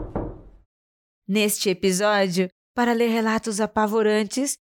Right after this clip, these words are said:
eu recebo ela, a podcaster, comunicadora e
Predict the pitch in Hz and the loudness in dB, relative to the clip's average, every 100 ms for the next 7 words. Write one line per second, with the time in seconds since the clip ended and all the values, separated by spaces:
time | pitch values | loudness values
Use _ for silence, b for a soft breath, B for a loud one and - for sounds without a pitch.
0 | _ - 392 349 320 320 254 277 175 165 | _ -2 2 2 2 0 0 2 2 0
1 | 175 - b b 170 165 190 196 226 202 | -4 -8 b b -4 0 0 0 -2 0
2 | 185 180 196 180 - _ _ - 180 170 | 0 0 0 -2 -4 _ _ -2 -2 0
3 | 185 180 208 185 185 185 180 B B - | -2 -2 -2 0 2 0 -2 B B -2
4 | 269 262 | 0 -2